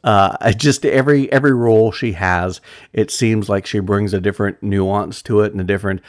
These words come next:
uh, character angle. And I suppose that's what all actors are supposed to do, but I really enjoy seeing her take on various characters, whether it's, you know, being the, uh, very codependent, uh, drug addicted mom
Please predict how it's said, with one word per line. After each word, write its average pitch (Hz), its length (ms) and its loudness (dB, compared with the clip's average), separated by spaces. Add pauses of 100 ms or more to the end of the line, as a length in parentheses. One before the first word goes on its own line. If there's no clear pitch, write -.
(240)
uh, - 380 -10 (160)
character 107 420 -2
angle. 104 320 2
And 151 100 6
I 123 80 6
suppose 110 400 2
that's 98 280 0
what 90 180 -6 (100)
all 85 260 -2
actors - 360 -10
are 90 80 -12
supposed 95 420 -4
to 95 80 -10
do, 95 140 -4
but 92 240 -8 (360)
I 110 40 -2
really 120 380 4
enjoy 92 500 0
seeing 90 400 -4
her 87 400 -4 (280)
take 92 380 0
on 87 200 -6
various 92 420 -2
characters, 92 640 -6
whether 92 280 -4
it's, 87 240 -10
you 95 180 -8
know, 85 240 -6 (320)
being 101 380 -2
the, 92 380 -4
uh, 87 420 -6 (220)
very 110 520 -6
codependent, 110 1200 -4
uh, 110 260 0
drug 110 300 -2
addicted 107 420 -6
mom 107 560 -6